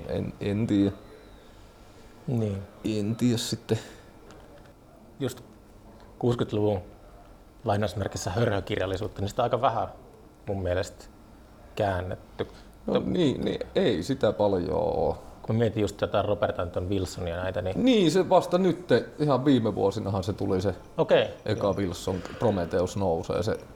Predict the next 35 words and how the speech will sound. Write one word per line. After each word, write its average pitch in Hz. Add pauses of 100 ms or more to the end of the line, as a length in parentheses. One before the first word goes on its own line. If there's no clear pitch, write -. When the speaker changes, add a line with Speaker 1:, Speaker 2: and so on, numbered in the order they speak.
(420)
Speaker 1:
Soinnunmaa 95
Henryn 95 (320)
kääntämänä. 90 (360)
Speaker 2:
Joo, 147
joo. 98 (120)
Mä 123
nuorempana 117
Speaker 1:
Tuli. 95
Speaker 2:
luin 95
noita 95 (160)
läpi 104
aina. 101 (1300)
Speaker 1:
Joo, 143
ja 123
Wilsonhan 123
liittyy 117
tietysti 104
tohon 107
Learyin 101 (300)
hyvin, 90 (760)
hyvin -
läheisesti. - (400)
Speaker 2:
Mm. 98 (280)
Speaker 1:
Mutta 143
on 143
se 135
jännä, 120
että 107
siitäkään 104
ei 101
oo 101 (180)
tosiaan 98
se 101
yksi -
käännetty. -